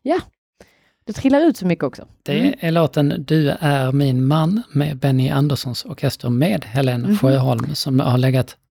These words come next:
Speaker 2: tvåhundrasjuttioåtta veckor på
Speaker 1: Åh,
Speaker 2: Svensktoppen.
Speaker 1: herregud. Okej, jag visste inte den, kan jag säga, nu när du säger den.
Speaker 2: Mellan tjugohundrafyra och tjugohundraonio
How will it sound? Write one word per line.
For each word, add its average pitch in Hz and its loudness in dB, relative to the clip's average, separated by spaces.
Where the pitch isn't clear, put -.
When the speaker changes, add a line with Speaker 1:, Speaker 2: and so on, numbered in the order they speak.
Speaker 2:
tvåhundrasjuttioåtta 160 -2
veckor 185 0
på - -6
Speaker 1:
Åh, - -4
Speaker 2:
Svensktoppen. 160 -2
Speaker 1:
herregud. - -4
Okej, 190 0
jag 220 4
visste 208 0
inte 175 -4
den, 156 -2
kan 160 -8
jag 143 -6
säga, - -12
nu 165 -8
när 147 -8
du 143 -10
säger - -10
den. 139 -12
Speaker 2:
Mellan 160 2
tjugohundrafyra 147 0
och 117 -4
tjugohundraonio 131 -2